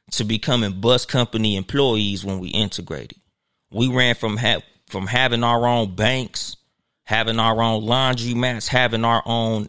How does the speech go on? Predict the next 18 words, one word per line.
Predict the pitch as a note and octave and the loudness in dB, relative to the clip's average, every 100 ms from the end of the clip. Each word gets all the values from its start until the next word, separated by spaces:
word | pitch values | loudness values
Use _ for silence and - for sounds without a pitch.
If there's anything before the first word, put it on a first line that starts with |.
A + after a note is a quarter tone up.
| - | 0
everything, | C#3+ A#2 G#2+ - G2 F#2+ | 0 0 -4 -2 -2 0
our | G2+ - | 0 2
own | B2+ C#3 B2+ - | 2 2 0 -2
infrastructure | C3+ A#2+ G#2+ - A#2+ G#2+ - G2+ | -2 0 -2 0 0 0 -2 -4
and | F#2 | -2
all | A2 A#2 A2+ | 2 2 2
of | G#2 | 2
our | A2 - | 2 2
own | A#2 A#2+ A2+ | 2 2 2
little | A2+ A#2 G2 | 0 -2 -4
sections, | - C#3 C3+ - F#2 - - _ _ _ _ _ _ _ - | 0 0 0 -4 -6 -10 -16 _ _ _ _ _ _ _ -6
to | - | -2
becoming | G2+ G#2 B2+ A#2 G#2+ | -2 0 2 2 0
a | |
part | - C3+ A2 | 0 2 2
of | E2+ F2+ | 0 0
they | A#2+ C#3 | 0 2
system | - A2+ G#2 - F2+ | 0 0 0 -4 -8